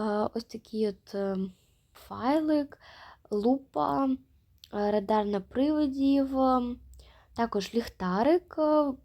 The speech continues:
теж папірець, ось така от, ем, штучка. І ось такий от капелюх, і теж такий типу образ, який, е, теж можна використати на Хеллоуін як, е, полювач на привидів.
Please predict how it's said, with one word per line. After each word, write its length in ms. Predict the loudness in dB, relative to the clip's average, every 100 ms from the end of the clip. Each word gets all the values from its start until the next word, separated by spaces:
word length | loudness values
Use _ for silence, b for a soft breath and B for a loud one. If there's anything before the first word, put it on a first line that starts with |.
| _ _ _
теж 220 | -4 -4
папірець, 640 | -4 -10 -8 -2 -2 -2 -4
ось 140 | -10 -8
така 320 | -12 -8 -6
от, 240 | -6 -8 B B B B B -14
ем, 440 | -10 -8 -8 -10 -14 _
штучка. 640 | -18 -4 -4 -4 -4 -2 0 -4 -8 _ _ -20 -20 B B B _ -2
І 260 | 0 0 0
ось 160 | -4
такий 260 | -4 -4 -4
от 60 |
капелюх, 500 | -4 -10 -4 0 0 0
і 140 | -2
теж 180 | 0 -2
такий 260 | -4 -14 -14
типу 400 | -12 -10 -10 -8
образ, 680 | 2 2 4 2 2 -4 -14 -14
який, 460 | -12 -6 -6 -4
е, 240 | -2 0 -2 -4 _ -4
теж 160 | 0
можна 240 | 0 -2 -4
використати 520 | -2 -4 -6 -12 -4
на 120 | -4
Хеллоуін 500 | -4 -4 -2 0 2
як, 300 | 2 0 -4
е, 160 | -4 -4 B B B B B B _ _ _ -4
полювач 640 | 0 2 4 2 2 -6
на 500 | -2 -2 -2 -2 -2 -2 -6 _ _ _
привидів. 440 | -6 -4 -4 -10